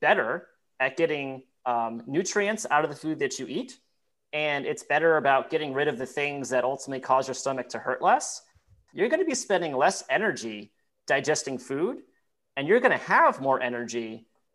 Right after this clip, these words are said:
by better extracting the nutrients that are in the energy ultimately that, that you're eating. So if, if you can use kombucha and things like yogurts or, or kimchi or fermented foods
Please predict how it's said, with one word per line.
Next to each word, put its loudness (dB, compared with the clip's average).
by 4
better 4
extracting 2
the -4
nutrients -4
that -2
are 0
in -2
the -4
energy -4
ultimately 0
that, -4
that -6
you're -8
eating. -4
So 2
if, -2
if -4
you -4
can -6
use -2
kombucha 0
and -6
things -2
like -2
yogurts 0
or, -4
or -4
kimchi -2
or -6
fermented -6
foods -2